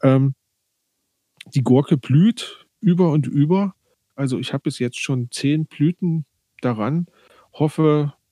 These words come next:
dass die gut bestäubt werden, dass ich dann auch eine reiche Ernte haben kann. Aber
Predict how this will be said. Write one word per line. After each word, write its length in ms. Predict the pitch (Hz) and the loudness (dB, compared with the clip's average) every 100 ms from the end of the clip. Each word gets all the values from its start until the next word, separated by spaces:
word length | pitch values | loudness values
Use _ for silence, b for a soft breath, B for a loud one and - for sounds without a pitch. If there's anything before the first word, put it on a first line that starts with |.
| _ | _
dass 180 | 139 131 | -8 -8
die 80 | - | -6
gut 240 | 135 147 | -4 -4
bestäubt 500 | - - 123 131 - | -6 -6 -4 -4 -6
werden, 280 | 135 127 127 | -6 -4 -4
dass 140 | 117 - | -8 -8
ich 100 | - | -10
dann 160 | 113 | -8
auch 160 | 113 113 | -8 -8
eine 120 | 120 | -6
reiche 280 | 107 120 - | -6 -6 -8
Ernte 320 | 101 147 151 | -8 -4 -4
haben 240 | 107 117 | -6 -8
kann. 180 | 117 131 | -8 -10
Aber 300 | 123 113 120 | -6 -4 -6